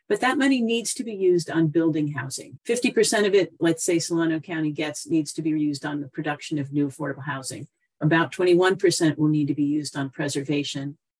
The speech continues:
A small amount, five percent right now, will be on protections.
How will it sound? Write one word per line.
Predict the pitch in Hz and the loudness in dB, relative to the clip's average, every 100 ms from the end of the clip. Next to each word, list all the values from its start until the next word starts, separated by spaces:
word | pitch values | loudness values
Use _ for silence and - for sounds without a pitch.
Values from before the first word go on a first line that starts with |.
| _ - | _ -2
A | 160 | 0
small | - 180 175 175 | 2 4 6 6
amount, | 175 165 156 151 - _ - | 6 4 4 0 -4 _ -16
five | - 156 151 | -2 -2 0
percent | 160 - 147 | -2 0 0
right | 147 143 151 | 0 -2 -2
now, | 143 | -2
will | 139 143 | 0 -2
be | 143 143 | 0 -2
on | 139 135 | -4 -8
protections. | - - 151 - 190 202 220 - | -8 -2 -2 -2 -4 -2 -2 -8